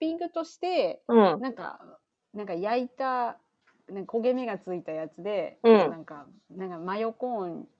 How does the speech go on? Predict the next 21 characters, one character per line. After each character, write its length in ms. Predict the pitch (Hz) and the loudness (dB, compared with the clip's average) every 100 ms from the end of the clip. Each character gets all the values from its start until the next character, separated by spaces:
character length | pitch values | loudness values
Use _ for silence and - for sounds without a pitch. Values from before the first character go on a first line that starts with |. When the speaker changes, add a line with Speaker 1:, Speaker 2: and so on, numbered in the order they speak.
| _ _ | _ _
Speaker 1:
に、 480 | - 202 214 165 - - | -10 -8 -8 -10 -12 -6
Speaker 2:
う 60 | 214 | 2
ん。 20 | |
Speaker 1:
こ 60 | |
う、 80 | 202 | 4
な 0 | 180 | 2
ん 60 | |
か、 200 | - 160 - _ _ _ _ _ _ - | -4 -14 -16 _ _ _ _ _ _ -18
な 100 | 165 | -16
ん 40 | |
ち 80 | 156 | -14
ゅ 20 | |
う 40 | |
の？ 180 | 151 175 _ _ | -16 -18 _ _
チ 120 | - 196 | -8 -6
リ 100 | 190 | -2
パ 160 | 185 | -2
ウ 80 | 180 | -4
ダ 180 | 165 156 | -6 -8
ー 40 | |
で、 380 | 196 262 170 - | -2 -2 -2 -4